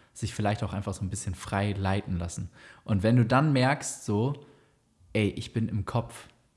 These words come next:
ich bin nur bei dem Ding, was ich da ausprobiere, was ich mir da überlegt hab, bei der Idee, die ich da hab. Und auch während der Arbeit, ich bin gar nicht mehr präsent, weißt du, ich mach hier nur noch das Nötigste, um irgendwie den Job zu erfüllen. Ähm, so, und du hast dir vielleicht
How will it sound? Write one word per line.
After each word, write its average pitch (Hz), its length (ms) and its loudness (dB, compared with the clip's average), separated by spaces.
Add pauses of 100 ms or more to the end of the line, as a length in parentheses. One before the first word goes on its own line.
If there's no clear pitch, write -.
ich - 160 -12
bin 104 180 2
nur 123 160 0
bei 123 100 2
dem 110 220 0
Ding, 117 180 0
was 98 160 -4
ich 92 100 -8
da 92 100 -4
ausprobiere, 92 480 -6
was 95 160 -8
ich 107 80 -10
mir 107 80 -2
da 98 80 -2
überlegt 95 420 -4
hab, 92 160 -6
bei 95 140 -4
der 92 260 -4
Idee, 107 260 0
die 101 140 0
ich 90 120 -4
da 85 180 -6
hab. 85 220 -8 (440)
Und 98 600 2
auch 107 180 2
während 113 260 2
der 104 120 0
Arbeit, 101 340 2
ich 98 100 -10
bin 113 120 0
gar 107 120 0
nicht 117 120 -2
mehr 104 100 4
präsent, 104 500 2
weißt 87 220 -2
du, 98 40 -2
ich 104 100 -4
mach 123 100 0
hier 123 120 0
nur 120 120 4
noch 120 80 4
das 104 180 -2
Nötigste, 131 600 0 (260)
um 117 140 2
irgendwie 123 300 4
den 107 160 4
Job 110 200 2
zu - 80 -4
erfüllen. 90 380 0 (560)
Ähm, 101 600 6 (500)
so, 107 240 8
und 123 420 6 (200)
du 120 200 6
hast 123 220 4
dir 123 100 6
vielleicht 120 480 4